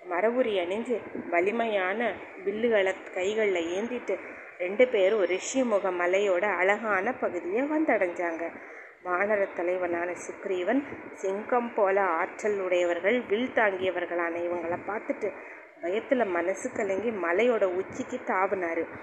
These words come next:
அப்புறம் வானர தலைவர் அந்த மலை சிகரத்திலேயே இருந்துட்டு, "மிக விரைவா நீ போய் அவங்க கிட்ட என்ன ஏதுன்னு விசாரிச்சுட்டு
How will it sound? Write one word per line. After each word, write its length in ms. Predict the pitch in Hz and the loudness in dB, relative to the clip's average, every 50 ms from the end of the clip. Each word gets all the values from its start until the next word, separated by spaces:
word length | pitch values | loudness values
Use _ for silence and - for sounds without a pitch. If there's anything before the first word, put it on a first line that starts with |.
| - - - - - | -14 -16 -16 -10 -8
அப்புறம் 380 | - 294 - - 311 277 254 233 | -8 -4 2 6 6 6 6 6
வானர 380 | 214 214 214 220 208 202 196 - | 4 4 4 4 4 2 2 0
தலைவர் 380 | - 180 175 180 185 220 226 | 0 0 2 2 4 4 4
அந்த 220 | 220 196 185 190 180 | 4 2 2 0 0
மலை 300 | 175 175 180 208 233 233 - | 2 4 4 4 4 4 2
சிகரத்திலேயே 540 | 240 202 196 185 185 - 180 180 185 185 180 180 180 | 0 2 2 2 2 0 -2 -2 0 0 0 -2 -2
இருந்துட்டு, 460 | 185 202 233 254 269 - - 220 - - - - - - - - - - - - - - - _ _ - - - 180 | -2 0 0 0 0 2 2 2 2 0 -4 -14 -16 -18 -18 -20 -20 -20 -20 -20 -20 -20 -20 _ _ -20 -20 -14 -8
"மிக 300 | 190 208 220 220 - 302 | -4 -4 2 6 8 8
விரைவா 440 | 269 196 202 208 226 247 226 247 240 | 10 10 8 6 6 6 6 4 4
நீ 120 | 208 196 185 - | 4 0 -4 0
போய் 140 | - 233 247 | 4 4 6
அவங்க 280 | 240 196 196 196 185 180 | 6 4 4 2 0 -2
கிட்ட 300 | - - - - 233 214 - - - - - - - - - - - - - - - | -2 -2 2 2 2 2 2 -4 -14 -14 -16 -16 -16 -18 -20 -20 -20 -20 -20 -8 -4
என்ன 300 | 196 196 208 233 247 247 | -2 0 2 4 4 4
ஏதுன்னு 480 | 233 202 185 190 202 208 240 240 226 | 4 4 4 2 2 4 2 2 2
விசாரிச்சுட்டு 680 | 180 175 170 - 220 226 226 214 202 - 196 - - | 0 -2 -2 0 2 2 2 2 0 -4 -6 -4 -4